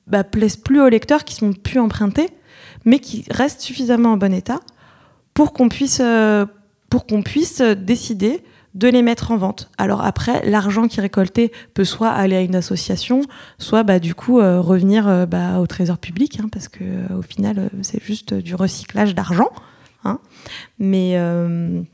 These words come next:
Mais voilà, ça, en fait, ça dépend vraiment. Et puis il y a des livres, bah, qu'on met complètement, euh, ce qu'on appelle, euh, mettre au pilon,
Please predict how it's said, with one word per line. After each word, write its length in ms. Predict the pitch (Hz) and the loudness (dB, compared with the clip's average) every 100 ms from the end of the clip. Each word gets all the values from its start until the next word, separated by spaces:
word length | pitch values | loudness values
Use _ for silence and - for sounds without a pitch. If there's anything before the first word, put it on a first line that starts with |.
| - _ 214 | -20 _ 2
Mais 60 | |
voilà, 180 | 214 208 | 4 4
ça, 140 | 214 - | 2 0
en 40 | |
fait, 260 | 196 - - | 0 0 -2
ça 200 | 190 - | -2 0
dépend 220 | 190 190 233 | 2 2 4
vraiment. 140 | 240 | 4
Et 60 | - | 2
puis 100 | - | 2
il 40 | |
y 40 | 196 | 0
a 20 | |
des 120 | 175 | 2
livres, 300 | 175 277 220 | 2 2 2
bah, 120 | 185 185 | 2 -2
qu'on 160 | - | 0
met 140 | 185 208 | 0 0
complètement, 560 | 220 - 190 208 226 | -2 -2 0 2 4
euh, 60 | 190 | 2
ce 80 | - | 0
qu'on 120 | 190 | 0
appelle, 260 | 180 214 208 | 4 4 4
euh, 100 | 180 | 2
mettre 300 | 185 202 196 | 0 0 -4
au 40 | |
pilon, 360 | - - 208 | -6 0 2